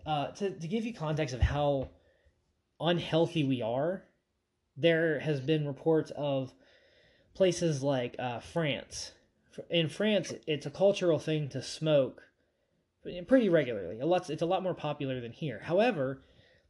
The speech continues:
they're finding that the people in France are healthier than us,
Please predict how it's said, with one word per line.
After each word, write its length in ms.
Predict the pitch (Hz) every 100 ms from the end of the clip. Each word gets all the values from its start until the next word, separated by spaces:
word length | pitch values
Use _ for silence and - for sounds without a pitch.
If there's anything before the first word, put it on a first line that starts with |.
| _ _ _ _ _ - -
they're 140 | 190
finding 360 | 220 226 233 190
that 80 | 156
the 100 | 135
people 320 | 180 175 156
in 100 | 139
France 580 | - 202 165 - - - _ _ _
are 140 | 156 143
healthier 460 | 165 226 220 160
than 200 | 123 117
us, 320 | 101 - -